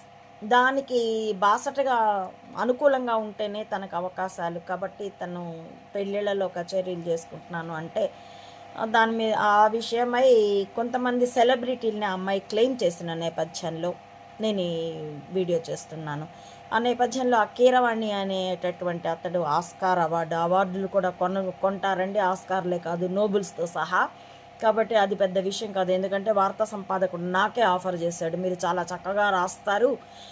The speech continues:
ఆ, బాగా మాట్లాడతారు, రామోజీరావుని వదిలేయండి, అతన్ని మీరేం చేయలేరు" అంటూ, "మిమ్మల్ని సెలబ్రిటీని చేస్తాను, ఈవేళ రేపు బుకర్ ప్రైజ్లు, నోబెల్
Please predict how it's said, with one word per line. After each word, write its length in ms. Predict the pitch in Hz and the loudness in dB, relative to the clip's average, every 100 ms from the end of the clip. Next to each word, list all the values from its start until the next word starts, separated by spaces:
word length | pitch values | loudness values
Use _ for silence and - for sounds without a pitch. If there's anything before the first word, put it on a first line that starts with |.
| - - | -16 -6
ఆ, 140 | 190 185 180 175 170 170 165 165 170 175 | -4 -2 -2 -2 -4 -4 -6 -6 -6 0
బాగా 260 | 196 214 | 2 2
మాట్లాడతారు, 1080 | 208 196 202 202 208 208 208 247 214 185 180 185 - - - - - 151 165 | 2 -2 -2 -4 -2 -2 2 2 2 -2 -6 -10 -14 -18 -20 -20 -18 -16 -6
రామోజీరావుని 800 | 170 185 226 233 247 226 220 220 | -2 0 2 4 4 4 2 0
వదిలేయండి, 600 | 196 190 196 190 180 170 - - - - - - - | 0 2 2 2 0 -6 -10 -20 -20 -20 -20 -20 -12
అతన్ని 260 | 175 190 190 | -6 -4 -2
మీరేం 340 | 185 175 220 | -2 0 0
చేయలేరు" 480 | 208 180 175 170 160 - - - | 0 0 0 -2 -4 -12 -20 -8
అంటూ, 560 | 202 233 269 202 202 220 - - - 180 | -6 -2 0 2 0 -4 -8 -20 -14 -8
"మిమ్మల్ని 340 | 180 180 185 | -6 -2 -2
సెలబ్రిటీని 800 | 220 202 226 254 254 247 240 214 | 0 2 6 6 6 2 2 2
చేస్తాను, 380 | 208 - 214 220 | -2 -2 -2 -2
ఈవేళ 440 | 202 208 214 220 | 2 4 6 4
రేపు 280 | 202 196 226 | 2 0 -2
బుకర్ 380 | 190 202 226 220 | 0 0 0 0
ప్రైజ్లు, 400 | 214 202 208 208 | -2 -2 0 0
నోబెల్ 400 | 196 208 226 | 2 4 4